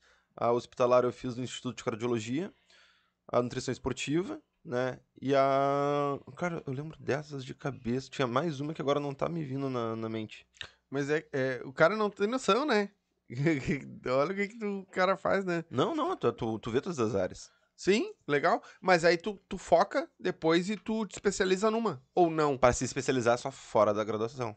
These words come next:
Speaker 1: Na graduação
Speaker 2: Ah,
Speaker 1: é
Speaker 2: depois
Speaker 1: generali-,
Speaker 2: que terminou.
Speaker 1: na graduação é generalista, assim, ó. Tu te formou nutricionista. Tu até pode dizer que tu é nutricionista esportivo. O correto, né?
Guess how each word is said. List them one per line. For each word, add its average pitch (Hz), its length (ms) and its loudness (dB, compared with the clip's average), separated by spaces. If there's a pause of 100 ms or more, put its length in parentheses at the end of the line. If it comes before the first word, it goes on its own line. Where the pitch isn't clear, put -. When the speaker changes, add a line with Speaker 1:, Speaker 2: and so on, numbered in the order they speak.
(120)
Speaker 1:
Na 107 120 0
graduação 131 440 4
Speaker 2:
Ah, 127 40 6
Speaker 1:
é - 20 6
Speaker 2:
depois 131 40 -2
Speaker 1:
generali-, 160 260 4
Speaker 2:
que - 20 0
terminou. 127 200 0
Speaker 1:
na - 0 -
graduação 139 360 2
é 127 40 -2
generalista, 170 400 -2
assim, 135 120 -2
ó. 101 60 0 (320)
Tu 151 120 -4
te - 80 -8
formou 151 320 0
nutricionista. 151 680 -4 (160)
Tu - 80 2
até 185 120 2
pode 190 340 0
dizer 151 400 0
que - 80 -18
tu 170 100 0
é 156 40 2
nutricionista 151 440 -8
esportivo. 135 560 -8 (360)
O 185 100 0
correto, 202 840 -2 (300)
né? 110 300 -2